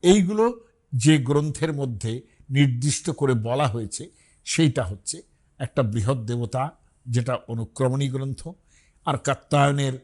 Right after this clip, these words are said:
অনুক্রমণী আছে। এই অনুক্রমণী গ্রন্থের মধ্যে একটা গল্প আছে, তাহলে এই গল্পটা কিন্তু খ্রিস্টপূর্ব চতুর্থ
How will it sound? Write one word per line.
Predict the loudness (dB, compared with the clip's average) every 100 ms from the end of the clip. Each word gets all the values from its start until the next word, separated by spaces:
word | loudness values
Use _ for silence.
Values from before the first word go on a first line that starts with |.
| _
অনুক্রমণী | -4 -4 -2 -2 0 -2 -2
আছে। | -2 -2 -4 _ _ 0
এই | 2
অনুক্রমণী | 2 0 -2 0 0 2
গ্রন্থের | 2 2 0 -2
মধ্যে | -6 -2 0 -2 -6 -20 -10
একটা | -4 -2 4
গল্প | 6 6 4 -8
আছে, | -8 -12 -14 _ _ _ _
তাহলে | 0 0 0
এই | 0 2
গল্পটা | 4 2 -2 -8
কিন্তু | -8 -8 -10 -12
খ্রিস্টপূর্ব | -2 -2 -2 -4 -6 -8 -8 -10 -12 _ _ _ _ _ _ -6
চতুর্থ | -2 -2 -2 -4 -6 -14